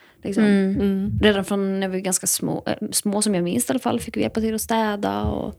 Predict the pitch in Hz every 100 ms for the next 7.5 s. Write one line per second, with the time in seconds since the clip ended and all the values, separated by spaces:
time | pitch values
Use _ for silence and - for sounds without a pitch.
0 | - 220 196 285 - 196 262 277 285 254
1 | 202 208 - 220 220 - 214 196 170 -
2 | - 277 254 196 180 175 - 196 233 254
3 | 220 226 240 226 220 214 220 214 233 240
4 | - 220 208 196 196 196 - 196 196 190
5 | 185 - 196 190 190 185 185 185 190 190
6 | 185 185 190 180 - _ - 180 180 202
7 | 190 190 190 -